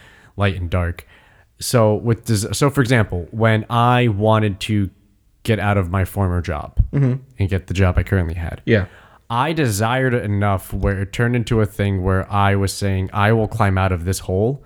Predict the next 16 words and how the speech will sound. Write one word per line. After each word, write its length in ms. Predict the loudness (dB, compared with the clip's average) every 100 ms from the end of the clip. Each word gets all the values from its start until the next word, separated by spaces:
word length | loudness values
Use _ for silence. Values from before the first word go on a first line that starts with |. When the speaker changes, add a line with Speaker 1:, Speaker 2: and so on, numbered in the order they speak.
| -4
Speaker 2:
Mm-hmm. 320 | -2 0 0 -4
Speaker 1:
and 100 | 0
I 160 | 2
will 160 | 2 0
make 400 | 0 -2 -4 -6
this 160 | -10 -8
happen. 460 | -8 -10 -12 -16 -16 _ _
I 140 | 2 2
Speaker 2:
Yeah. 120 | 4
Speaker 1:
will 100 | 0 4
get 200 | 2 2
a 80 | -2
job 480 | 0 2 2 0 -2
doing 280 | -2 0 -2
something 400 | -4 -6 -4 -6
different." 360 | -6 -8 -10